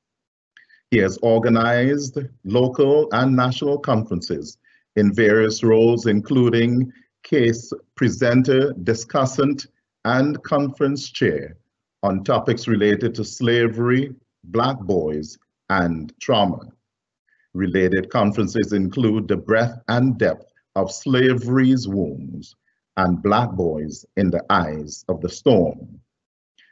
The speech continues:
developing clinical and educational development tools that promote contextual understanding and resilience is a driving force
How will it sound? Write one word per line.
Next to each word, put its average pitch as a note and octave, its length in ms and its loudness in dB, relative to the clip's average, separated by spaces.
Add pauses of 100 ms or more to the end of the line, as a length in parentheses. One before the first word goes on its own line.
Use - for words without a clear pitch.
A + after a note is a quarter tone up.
(160)
developing A2 720 2
clinical A#2+ 720 2
and G#2+ 280 0
educational A2 720 0
development A2+ 640 0
tools A#2+ 540 -2
that G#2 220 0
promote A#2 460 0
contextual C3+ 840 -4
understanding B2 880 -2 (280)
and B2+ 180 4
resilience F#2+ 720 -2 (360)
is G2 160 -4
a G2 80 -2
driving A2 640 2
force - 720 -4